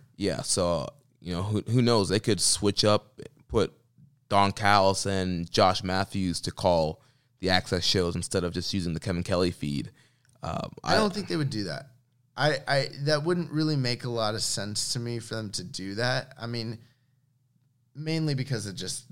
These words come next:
Speaker 2: this one reason. That would cost more money.
Speaker 1: Yeah.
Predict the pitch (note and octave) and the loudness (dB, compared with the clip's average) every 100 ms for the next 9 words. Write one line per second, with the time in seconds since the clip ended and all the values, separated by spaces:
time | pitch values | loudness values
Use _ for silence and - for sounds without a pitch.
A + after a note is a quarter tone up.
0 | A2+ A#2 A2+ A#2 G2 G2 E2 C#2 C#2+ - | -10 -6 -4 -6 -6 -8 -8 -8 -10 -14
1 | _ _ _ _ _ _ _ _ _ D3+ | _ _ _ _ _ _ _ _ _ 2
2 | D3+ C#3+ C#3+ B2+ - A2+ G2 E2 - - | 2 2 0 -2 -2 -6 -8 -10 -12 -18
3 | _ _ _ - F#2 D2+ | _ _ _ -10 -6 -4